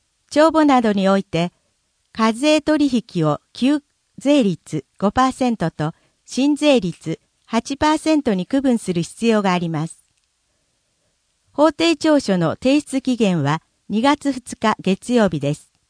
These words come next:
法定調書、合計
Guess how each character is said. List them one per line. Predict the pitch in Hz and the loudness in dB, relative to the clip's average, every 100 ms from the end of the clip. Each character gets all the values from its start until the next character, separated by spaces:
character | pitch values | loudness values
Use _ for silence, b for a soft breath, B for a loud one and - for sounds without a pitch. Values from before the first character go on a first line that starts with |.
| _ _ _ _ _ _ _ _ _ - | _ _ _ _ _ _ _ _ _ -2
法 | 277 311 | 2 2
定 | 320 320 | 2 0
調 | - 277 214 | 2 0 0
書、 | - 165 - _ _ - | -2 -4 -4 _ _ 0
合 | 240 294 | 2 2
計 | 294 285 | 2 2